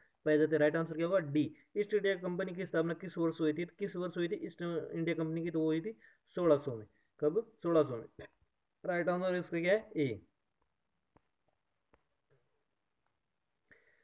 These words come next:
जाखमबाद का शिलान्यास निम्न में किसके द्वारा किया गया था? किसके द्वारा किया गया था? वो किया गया मोहनलाल सुखाड़िया द्वारा। Right answer क्या है? ए।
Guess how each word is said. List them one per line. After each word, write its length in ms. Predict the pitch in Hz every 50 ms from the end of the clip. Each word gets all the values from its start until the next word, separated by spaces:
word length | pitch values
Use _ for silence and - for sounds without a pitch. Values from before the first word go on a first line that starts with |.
| _ _ _ _ _ _ _ _ _ _ _ _ _ _ _ _ -
जाखमबाद 840 | 151 139 120 117 147 180 196 196 - 226 226 208 196 196 196 185
का 80 | 190 185
शिलान्यास 340 | 175 175 175 180 185 180 196
निम्न 400 | 185 175 175 175 180 190 190 180
में 180 | 180 180 175
किसके 280 | 175 - 170 - - 196
द्वारा 220 | 170 170 170 165
किया 160 | 160 170 165 160
गया 120 | 170 175
था? 60 | 170
किसके 280 | 165 196 170 - - 175
द्वारा 220 | 170 175 170 170
किया 160 | 160 175 170
गया 100 | 165 180
था? 100 | 165 180 175
वो 180 | 170 175 170
किया 160 | 165 175 165 165
गया 120 | 180 180
मोहनलाल 480 | 170 165 160 160 156 165 165 175 175 170
सुखाड़िया 400 | - - 143 160 165 156 147 139
द्वारा। 260 | 131 123 123 117 120
Right 200 | 120 135 147 160
answer 300 | 170 170 175 170 165 151
क्या 160 | - - 185
है? 140 | 220 233 - -
ए। 280 | 160 139 120 107 107